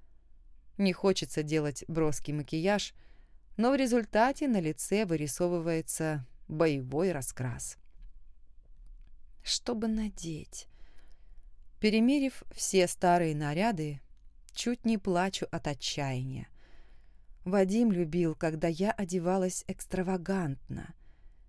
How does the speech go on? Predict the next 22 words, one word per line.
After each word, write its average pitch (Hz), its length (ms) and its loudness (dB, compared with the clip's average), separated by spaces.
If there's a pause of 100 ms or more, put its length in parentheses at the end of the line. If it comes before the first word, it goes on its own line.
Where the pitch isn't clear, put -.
Демид 233 380 4
же 208 140 2
больше 185 460 0
за 175 100 0
простоту 147 540 -2
в 156 80 -4
одежде. 139 500 -6 (1120)
Правда, 190 640 6 (320)
в 165 120 -2
очень 165 260 0
дорогой 170 520 0
одежде. 135 500 -4 (1200)
После 240 300 4
недолгих 254 540 2
раздумий 208 760 0 (400)
платья 185 580 4
с - 80 -8
соблазнительными 165 1120 -2
вырезами, 143 720 -2 (460)
цепочками 180 840 0
и 156 140 -6
портупеями 208 960 0